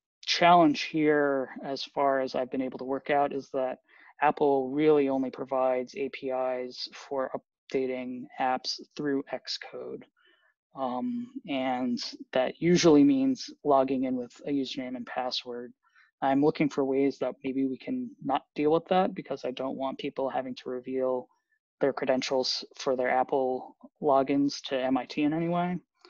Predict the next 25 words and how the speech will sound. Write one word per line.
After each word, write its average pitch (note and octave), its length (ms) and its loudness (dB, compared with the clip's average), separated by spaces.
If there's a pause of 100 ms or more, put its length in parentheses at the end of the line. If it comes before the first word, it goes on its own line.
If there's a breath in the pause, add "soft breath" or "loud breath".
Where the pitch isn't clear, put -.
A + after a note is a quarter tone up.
(420 loud breath)
Um, B2+ 480 0
that A#2+ 140 0
may D3 320 6
come D3 220 2
in D3 80 6
the C#3+ 80 0
form C#3 480 0
of B2+ 600 0 (340 soft breath)
a C#3+ 60 2
package C3+ 480 0
that - 240 -4
you C3+ 60 0
need C3+ 140 2
to - 160 -8
install C3 440 0
similar C3+ 360 -2
to - 140 -10
the C3 140 -4
emulator C3+ 440 -2
package C3+ 520 -4
that B2+ 140 -4
would B2+ 120 -8
allow B2 220 -6
you B2+ 160 -6
to - 220 -2